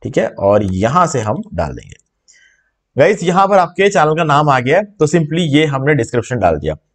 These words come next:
ठीक है। अब हमें यहाँ पर चैनल बैनर डालना है और लोगो भी एंटर करना है, ठीक है। तो एक लोगो बनाना पड़ेगा और ये भी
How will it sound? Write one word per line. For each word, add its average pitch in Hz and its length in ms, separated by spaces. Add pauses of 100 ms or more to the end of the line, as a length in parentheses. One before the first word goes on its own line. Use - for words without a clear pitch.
ठीक 143 160
है। 170 100 (220)
अब 185 160
हमें 180 220
यहाँ 156 240
पर 175 160
चैनल 160 400
बैनर 135 300
डालना 143 300
है 202 120
और 202 440 (260)
लोगो 131 460
भी 120 100
एंटर 90 220
करना 82 220
है, 85 60 (240)
ठीक 147 140
है। 190 120 (160)
तो 165 80
एक 170 160
लोगो 151 220
बनाना 196 260
पड़ेगा 190 280
और 202 260
ये 160 300
भी 202 280